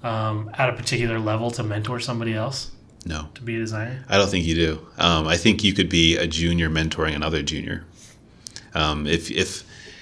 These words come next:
Speaker 2: it doesn't have to be, like, an official mentorship, right? It could just be, like, somebody asks you adv-, advice about something. You could be on the same level as the designer, and
Speaker 1: Yeah.
Speaker 2: you could give them advice on something.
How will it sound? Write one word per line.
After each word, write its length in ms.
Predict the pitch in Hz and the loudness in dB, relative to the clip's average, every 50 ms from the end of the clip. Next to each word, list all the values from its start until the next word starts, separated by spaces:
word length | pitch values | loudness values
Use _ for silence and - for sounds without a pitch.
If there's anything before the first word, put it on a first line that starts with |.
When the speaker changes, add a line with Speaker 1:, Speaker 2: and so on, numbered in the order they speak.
| - - - - - | -20 -20 -20 -20 -20
Speaker 2:
it 460 | - - - - 71 82 78 95 101 104 | -16 -14 -12 -12 -12 -10 -6 -2 2 4
doesn't 180 | 117 113 127 | 4 6 6
have 100 | 117 107 | 4 2
to 60 | - | 2
be, 80 | 98 92 | 2 2
like, 140 | 85 80 - | 2 2 0
an 80 | 85 | -2
official 420 | 80 - - 87 82 - - 82 80 | -6 -4 0 2 2 2 2 2 0
mentorship, 800 | 78 80 78 80 82 - - 95 87 85 - - 104 110 104 - - | 0 -2 -2 -2 -2 -2 -2 0 0 2 2 2 2 0 -2 -8 -8
right? 320 | - - 87 95 110 110 - | -4 0 2 2 2 0 -4
It 100 | 107 110 | -6 -2
could 140 | - 98 87 | -2 0 2
just 180 | 87 87 - - | 4 2 2 2
be, 80 | 95 87 | 2 2
like, 220 | 85 80 80 - | 4 4 6 6
somebody 480 | - - 95 92 90 87 90 87 - - | 6 6 6 2 0 0 -2 -4 -2 -2
asks 420 | - - - - - - - - | -2 0 4 4 4 6 4 2
you 200 | - 98 87 87 85 | 2 2 0 0 0
adv-, 180 | 82 - - - | 0 -2 -4 -4
advice 560 | - 90 82 - - 82 82 92 110 - - | -6 -6 -4 -2 0 2 2 4 4 4 4
about 240 | 107 107 110 - - | 4 2 2 2 4
something. 520 | - 123 120 120 - 123 127 135 135 135 - - - - - - - - - - - - | 2 2 2 0 -2 -2 -2 -2 -4 -6 -10 -18 -18 -18 -16 -16 -18 -18 -20 -16 -8 -4
You 100 | 92 92 | -2 0
could 140 | - 95 90 | 0 2 4
be 100 | 92 87 | 6 6
on 120 | 87 80 | 6 6
the 80 | 80 - | 6 6
same 260 | - - 90 85 85 | 6 6 6 2 2
level 280 | 82 82 82 80 82 | 2 2 2 2 2
as 100 | 82 78 | 0 0
the 80 | - 78 | 0 0
designer, 560 | 78 80 76 78 76 78 80 85 90 87 90 - - - - - - - | 0 -2 -2 -2 -2 -2 -2 -2 -2 -4 -6 -10 -18 -20 -20 -20 -10 -4
and 400 | - 80 80 80 - - 107 104 | -2 0 0 0 0 0 2 2
Speaker 1:
Yeah. 60 | - - | 2 2
Speaker 2:
you 120 | 85 85 82 | 2 0 0
could 200 | - 85 78 - | 0 -2 -4 0
give 160 | - 87 80 | 0 0 2
them 140 | 78 78 78 | 2 0 -2
advice 360 | 78 73 73 78 71 71 - | -2 -4 -4 -4 0 0 -2
on 100 | - 80 82 | 0 2 2
something. 420 | - 80 78 76 - 82 - - | 2 2 0 -6 -6 -8 -8 -10